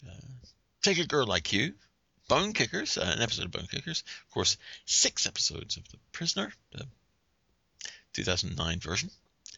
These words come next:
uh, the movie, uh, movies as well. It's a boy, it, it's a boy-girl thing from back in two thousand six, uh, Little Black Book from two thousand four, Virtual Sexuality from nineteen ninety-nine,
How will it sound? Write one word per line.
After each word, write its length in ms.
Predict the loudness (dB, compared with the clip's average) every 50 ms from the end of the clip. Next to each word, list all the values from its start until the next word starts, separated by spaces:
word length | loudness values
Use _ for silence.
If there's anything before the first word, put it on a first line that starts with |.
| -18 -18 -16 -16 -16 -8 0 2
uh, 680 | 4 6 6 8 8 8 8 6 6 6 6 4 4
the 140 | 4 2 2
movie, 360 | 2 2 0 0 0 2 4
uh, 180 | 4 4 4 4
movies 500 | 4 2 2 2 0 0 0 0 -2 -2
as 120 | -2 -2
well. 280 | -2 -2 -2 0 0 2
It's 220 | 2 4 4 6
a 200 | 6 6 6 4 2 0 _ -4
boy, 240 | -2 0 2 2
it, 220 | 4 4 2 2 2 2
it's 120 | 2 2
a 60 | 2 -2
boy-girl 480 | -2 -2 -2 -2 0 0 0 0 0
thing 460 | 0 0 -2 -2 -2 -6 -14 -18 -18 -20 _ -14
from 160 | -12 -8 -4
back 160 | -4 -4 -4
in 60 | -4
two 100 | -8 -6
thousand 260 | -4 -6 -6 -2 4 8
six, 500 | 8 8 8 6 4 4 4 4 4 2 0 -16 -18 -16 -16 -18 -18 -18 -12 -4
uh, 300 | -2 0 0 0 0 -2 -2
Little 180 | -2 -2 -2 -2
Black 140 | -4 -4 -4
Book 180 | -6 -8 -8
from 140 | -8 -10 -8
two 120 | -8 -8
thousand 280 | -6 -4 -4 -4 -4 -6
four, 340 | -8 -8 -8 -8 -8 -10 -12 _ _ _ _ _ _ -16 -16 -16 -12 -4 2
Virtual 320 | 4 4 4 4 2 4 4
Sexuality 640 | 4 4 2 0 0 0 0 0 -2 -2 -4 -6 -6
from 180 | -8 -12 -12
nineteen 380 | -12 -14 -12 -10 -10 -10 -8 -8
ninety-nine, 600 | -10 -10 -10 -10 -10 -10 -8 -8 -8 -10 -12 -14